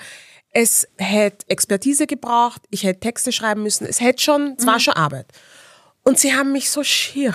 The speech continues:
Speaker 1: gepreisdumpt. Also so, dass
Speaker 2: Mhm.
Speaker 1: ich ihnen gesagt habe, „Seid's mir nicht böse.“ So wichtig ich finde, dass man den Black History Month feiert,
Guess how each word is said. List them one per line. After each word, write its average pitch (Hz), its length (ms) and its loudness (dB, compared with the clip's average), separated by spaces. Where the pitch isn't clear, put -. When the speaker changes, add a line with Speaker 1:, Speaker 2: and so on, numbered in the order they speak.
Speaker 1:
gepreisdumpt. - 840 -10
Also 208 200 2
so, 262 180 4
dass - 160 4
Speaker 2:
Mhm. - 60 -2
Speaker 1:
ich 254 140 -4
ihnen 254 180 -2
gesagt 247 360 -2
habe, 240 100 -14
„Seid's - 260 -10
mir 240 80 -4
nicht 277 220 -8
böse.“ 233 340 0
So 240 220 0
wichtig 277 420 0
ich - 320 -8
finde, 285 320 0
dass 254 180 0
man 247 100 0
den 240 160 -2
Black 233 200 -2
History 240 340 -4
Month 226 280 -2
feiert, 190 600 -2